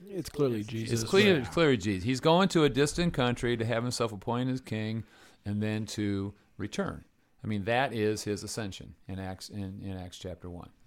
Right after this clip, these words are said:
Speaker 2: All right? He
Speaker 1: Right.
Speaker 2: has gone to be with the Father. And so he called ten of his servants. Who's that?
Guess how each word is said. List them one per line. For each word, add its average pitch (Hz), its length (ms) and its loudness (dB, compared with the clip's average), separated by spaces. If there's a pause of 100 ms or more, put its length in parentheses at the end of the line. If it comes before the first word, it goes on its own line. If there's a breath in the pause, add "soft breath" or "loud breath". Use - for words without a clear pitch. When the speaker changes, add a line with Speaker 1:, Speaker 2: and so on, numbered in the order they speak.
Speaker 2:
All 95 60 -12
right? 98 120 -10
He 117 240 -2
Speaker 1:
Right. 117 40 0
Speaker 2:
has 107 160 -4
gone 107 680 2 (420 soft breath)
to 104 140 -6
be 101 300 -4
with 98 320 -6
the 95 80 -10
Father. 85 580 -8 (480 soft breath)
And 104 120 -2
so 143 880 6 (220)
he 139 120 -2
called 127 360 4
ten 160 180 0
of 147 80 2
his 110 120 -2
servants. 107 500 -2
Who's 127 200 -4
that? 110 400 -2